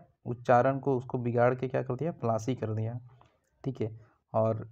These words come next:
इस जगह का नाम जो है पलासी क्यों पड़ा था? क्योंकि वहाँ पे क्या है, पलास के फूलों के कारण, पलास के फूलों के कारण,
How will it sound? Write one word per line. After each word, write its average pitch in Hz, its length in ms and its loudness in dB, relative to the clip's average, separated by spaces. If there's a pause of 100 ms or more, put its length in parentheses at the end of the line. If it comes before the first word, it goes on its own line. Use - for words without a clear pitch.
(260)
इस 135 220 -6
जगह 135 240 2
का 139 160 0
नाम 131 260 4
जो 127 80 0
है 135 100 -2
पलासी 123 480 -2
क्यों 147 300 -4 (300)
पड़ा 131 220 8
था? 165 300 -8 (640)
क्योंकि 127 240 -2
वहाँ 131 220 4
पे 131 140 -2
क्या 135 140 -2
है, 156 220 -4
पलास 123 400 4
के 143 80 0
फूलों 127 480 0
के 135 120 -2
कारण, 107 360 0 (640)
पलास 123 260 0
के 175 180 -4 (440)
फूलों 127 280 2
के 139 120 2
कारण, 135 280 2